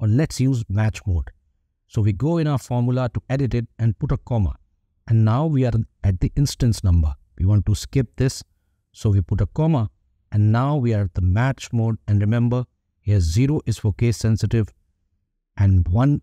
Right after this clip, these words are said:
is for case insensitive match. And since we have been a bit careless today and forgot to use a capital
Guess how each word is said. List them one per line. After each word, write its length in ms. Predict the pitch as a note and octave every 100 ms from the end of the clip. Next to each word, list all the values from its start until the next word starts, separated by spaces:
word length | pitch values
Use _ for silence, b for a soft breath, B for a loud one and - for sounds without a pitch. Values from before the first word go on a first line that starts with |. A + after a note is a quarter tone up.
| -
is 100 | -
for 160 | G#2+ -
case 280 | G#2 G2 - B2+
insensitive 600 | B2+ - G2 E2+ F2 F2
match. 420 | D#2 - - - _ _ _ _ _ -
And 120 | G#2+
since 220 | A#2+ G2+
we 100 | A2+
have 260 | F#2+ A2+ G2
been 200 | A2 G#2+
a 40 |
bit 220 | F2 A#2
careless 320 | - D3 B2 -
today 280 | E2+ A#2 -
and 120 | A2 -
forgot 340 | G#2+ C3+ -
to 80 | B2
use 240 | A2+ A2
a 60 | G#2
capital 520 | - A2+ G2 G#2